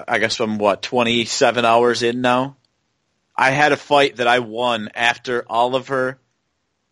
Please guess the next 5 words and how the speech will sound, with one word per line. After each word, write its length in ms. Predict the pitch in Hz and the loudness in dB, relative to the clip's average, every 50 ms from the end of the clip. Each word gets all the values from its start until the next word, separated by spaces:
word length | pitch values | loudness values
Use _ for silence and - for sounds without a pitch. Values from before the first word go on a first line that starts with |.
| _ _ _ _ - | _ _ _ _ -4
and 320 | 127 127 127 123 123 117 - | 0 0 2 2 0 0 -2
Esther 580 | - 117 113 - - 120 110 104 101 95 92 _ _ _ _ _ _ _ _ _ _ _ _ _ _ _ | -6 -6 -6 -6 -6 -6 -4 -4 -4 -6 -8 _ _ _ _ _ _ _ _ _ _ _ _ _ _ _
were 160 | - 107 110 | -10 -6 -2
knocked 260 | 107 101 98 - - | -2 -2 -2 -2 -2
out. 260 | 107 95 90 82 - | -4 -4 -4 -4 -10